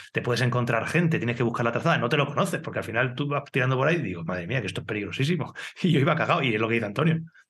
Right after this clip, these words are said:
no tenía una dificultad técnica complicada, pero bueno, al final, pues, eh, yo donde me partí el hombro, pues era una pista súper sencilla, así que bueno,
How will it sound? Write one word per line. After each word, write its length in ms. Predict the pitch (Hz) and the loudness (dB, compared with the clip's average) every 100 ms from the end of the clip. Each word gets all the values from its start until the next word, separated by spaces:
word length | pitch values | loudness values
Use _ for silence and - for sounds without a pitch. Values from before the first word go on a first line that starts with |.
| _ | _
no 160 | 123 117 | -4 0
tenía 200 | 117 113 | 0 0
una 100 | 110 | 0
dificultad 360 | 104 107 104 101 | 0 -2 -2 -4
técnica 380 | 101 101 101 98 | -4 -4 -4 -4
complicada, 320 | 104 101 139 | -4 -2 0
pero 100 | 139 | 2
bueno, 140 | 135 110 | 2 0
al 40 | |
final, 240 | 113 127 139 | 0 -2 -2
pues, 320 | 110 - - - - - - - _ | -8 -12 -20 -20 -20 -20 -20 -20 _
eh, 280 | - 135 - | -14 -10 -4
yo 160 | 127 120 | 0 2
donde 180 | 120 117 | 2 2
me 60 | |
partí 220 | 120 117 120 | 0 2 2
el 60 | |
hombro, 180 | 123 120 | 2 0
pues 120 | 110 | 0
era 260 | 110 95 90 | -2 -2 -4
una 160 | 90 90 | -6 -6
pista 380 | 95 - 95 90 | -6 -4 -6 -4
súper 240 | 92 87 | -6 -6
sencilla, 340 | 87 95 85 | -6 -8 -8
así 140 | 82 90 | -8 -8
que 80 | 90 | -8
bueno, 260 | 85 - | -10 -16